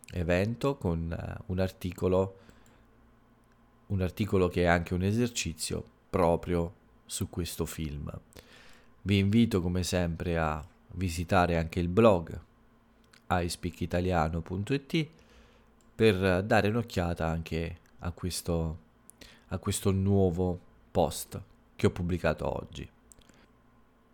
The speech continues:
Per quanto riguarda invece i compleanni, ne voglio proporre due. Il primo è più un anniversario,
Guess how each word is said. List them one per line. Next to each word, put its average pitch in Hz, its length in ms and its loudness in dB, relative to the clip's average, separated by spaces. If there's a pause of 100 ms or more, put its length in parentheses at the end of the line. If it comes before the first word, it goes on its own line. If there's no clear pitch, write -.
Per 151 180 -2
quanto 123 340 6
riguarda 104 580 6
invece 90 440 2
i 87 40 -2
compleanni, 143 840 2 (640)
ne 101 160 2
voglio 98 380 6
proporre 95 720 2
due. 85 420 2 (800)
Il 87 160 -4
primo 127 420 4
è 87 200 6
più 92 300 -2
un 87 140 0
anniversario, 98 960 0